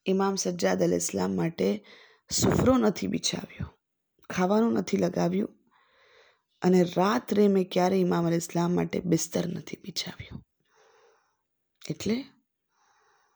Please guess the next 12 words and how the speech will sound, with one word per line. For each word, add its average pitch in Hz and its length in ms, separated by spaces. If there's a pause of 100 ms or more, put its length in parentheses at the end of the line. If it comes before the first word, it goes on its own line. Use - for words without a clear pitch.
(380)
એટલે 165 140
કનીઝ 202 400
કહેવામાં 180 420
આવે 185 240
છે 233 320 (840)
કે 175 100
ઇમામ 185 280
સજ્જાદ 190 720 (320)
દરરોજ 180 600
રાત્રે 175 360
ઇબાદત 170 460
કરતા 247 480